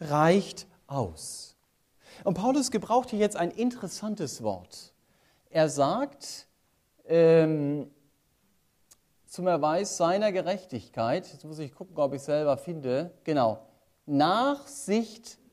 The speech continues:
Gottes. Der vorher geschehenen Sünden unter der Nachsicht Gottes. Und wenn er von der Nachsicht Gottes redet,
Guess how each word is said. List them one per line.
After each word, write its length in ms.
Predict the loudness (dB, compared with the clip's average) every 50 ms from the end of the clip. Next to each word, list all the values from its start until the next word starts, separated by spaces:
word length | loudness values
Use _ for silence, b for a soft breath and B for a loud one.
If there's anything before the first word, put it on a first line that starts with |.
| _ _
Gottes. 720 | -2 -2 -2 -4 -8 -14 -16 -18 -20 -20 -20 -20 -20 _ _ _ _ _ _ _ _ _ _ _ _ _ _ _ _ -4
Der 120 | -4 -4
vorher 380 | -2 0 2 4 6 6 6 4
geschehenen 480 | 2 -2 -2 -2 -2 -2 0 -2 -2
Sünden 340 | 0 0 0 0 0 -4 -6
unter 240 | -6 -4 -2 -2 0
der 180 | 2 2 2
Nachsicht 1500 | 2 2 0 0 2 2 4 4 4 4 4 4 2 2 -4 -12 -16 -12 -10 -4 0 2 2 2 2 0 -2 -8 -16 -4
Gottes. 460 | -2 0 0 0 -2 -4 -6 -6 -6 -6
Und 160 | -4 -4 -2
wenn 120 | -2 0
er 140 | 2 2 2
von 160 | 0 0 0
der 80 | 0 0
Nachsicht 680 | 2 2 2 0 0 -2 -4 -4 -6 -6 -6 -8 -4
Gottes 520 | -2 -2 -2 -2 -4 -8 -8 -8 -8 -6
redet, 640 | -2 -2 0 0 0 0 -2 -4 -4 -6 -10 -16 -20